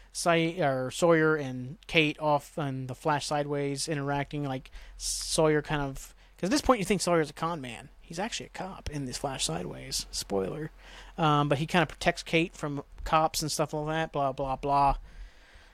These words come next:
But that fucking Locke was just a sad, pathetic loser who was never important at all speech fucking really kills this episode.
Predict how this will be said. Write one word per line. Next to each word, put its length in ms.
But 200
that 200
fucking 580
Locke 280
was 100
just 200
a 40
sad, 320
pathetic 400
loser 440
who 240
was 160
never 240
important 440
at 60
all 460
speech 560
fucking 500
really 300
kills 300
this 160
episode. 520